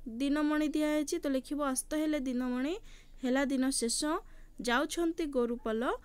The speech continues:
ଗୋଠରୁ ବାହୁରି। ନାନା ରଙ୍ଗେ ଗୀତ ଗାଇ ବାହୁଡ଼ଇ ଘରେ, ଆବରଇ ଜଳସ୍ଥଳ ପର୍ବତ କାନନ। ନାହିଁ ଆଉ ଏ ଭୁବନେ ଜୀବନ ଚହଳ। ଏମିତି ଲେଖିଦେବ।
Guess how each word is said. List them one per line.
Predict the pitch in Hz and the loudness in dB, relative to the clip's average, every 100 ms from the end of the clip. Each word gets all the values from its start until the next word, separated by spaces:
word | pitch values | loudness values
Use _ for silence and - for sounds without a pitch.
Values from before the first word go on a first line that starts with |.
| - - 233 | -12 -12 -4
ଗୋଠରୁ | 233 226 311 349 | -4 -2 0 0
ବାହୁରି। | 233 214 208 226 226 - - - - 220 | 0 -2 -2 -2 -2 -4 -18 -18 -10 -2
ନାନା | 226 277 | 2 4
ରଙ୍ଗେ | 311 311 302 277 | 4 4 2 0
ଗୀତ | 262 277 285 | -2 0 0
ଗାଇ | 277 285 | 2 2
ବାହୁଡ଼ଇ | 240 233 254 269 269 233 | 2 0 0 2 2 0
ଘରେ, | 226 214 240 302 - - - - - | -2 -2 0 -2 -6 -16 -20 -20 -10
ଆବରଇ | - 214 247 370 359 359 | -6 -2 2 2 2 2
ଜଳସ୍ଥଳ | 285 262 269 277 - 294 349 | 2 2 2 0 -2 -2 -2
ପର୍ବତ | - 247 240 254 302 | -2 -2 -2 -4 -4
କାନନ। | 302 220 208 202 214 - - - - - | -4 -4 -4 -4 -4 -6 -10 -20 -18 -6
ନାହିଁ | 226 254 269 | 0 4 4
ଆଉ | 254 254 | 4 4
ଏ | 233 | 4
ଭୁବନେ | 226 247 254 269 403 587 - - 190 | 4 0 2 2 0 -4 -12 -14 -6
ଜୀବନ | 240 220 233 285 605 - - - - | -2 0 2 2 2 -4 -18 -10 0
ଚହଳ। | 220 233 220 | 2 2 2
ଏମିତି | 190 240 262 | 0 0 0
ଲେଖିଦେବ। | 269 269 311 311 | 0 0 0 0